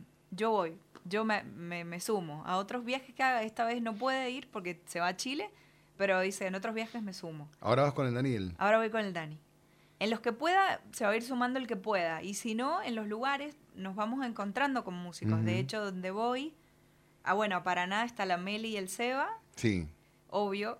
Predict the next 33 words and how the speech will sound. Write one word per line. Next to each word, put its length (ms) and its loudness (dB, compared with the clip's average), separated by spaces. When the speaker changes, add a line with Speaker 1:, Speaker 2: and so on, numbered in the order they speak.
Speaker 1:
y 580 -8
con 160 -2
ellos 160 -2
vamos 240 -2
a 20 -6
hacer 180 -8
un 80 -6
registro. 640 -4
En 240 -2
Gualeguay 480 2
está 260 -2
Juan 240 -2
Martín 760 -4
Caraballo, 720 2
que 160 2
es 100 2
Speaker 2:
Ujú. 160 2
Speaker 1:
también 460 0
un 120 -4
gran 220 -2
artista, 540 -6
que 220 -2
hacen, 400 -6
además 380 0
me 80 -2
encuentro 420 -2
con 140 -2
seres 240 -2
hermosos, 420 -2
yo 60 -6
digo, 140 -6
"Qué 100 -4
lindo", 320 -2